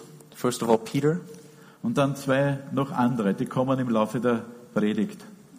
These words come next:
Speaker 1: And then two others who we will look at, uh, during the, um,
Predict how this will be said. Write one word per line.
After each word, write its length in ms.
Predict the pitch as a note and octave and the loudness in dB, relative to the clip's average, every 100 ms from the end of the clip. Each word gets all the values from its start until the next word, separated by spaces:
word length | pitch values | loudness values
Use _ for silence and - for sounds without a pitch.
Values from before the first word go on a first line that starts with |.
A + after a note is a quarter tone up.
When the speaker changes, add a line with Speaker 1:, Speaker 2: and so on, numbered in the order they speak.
| - - - - _ - - | -20 -20 -20 -20 _ -16 -4
Speaker 1:
And 140 | G#2+ | 0
then 160 | G#2+ G#2+ | 0 0
two 180 | B2 | 4
others 380 | A#2+ A#2+ G2+ - | 4 6 0 0
who 100 | A#2 | 0
we 80 | A2+ | 0
will 180 | G#2+ G#2 | 2 2
look 160 | A2 | 2
at, 280 | G#2 G2 - | 2 -2 0
uh, 220 | F#2 F2+ | 2 2
during 340 | F2 - G2+ G2 | 0 -2 -2 0
the, 260 | F#2 F#2 F2+ - - - - | 0 0 -4 -12 -20 -18 -10
um, 420 | E2 D#2+ D#2+ | -8 -8 -10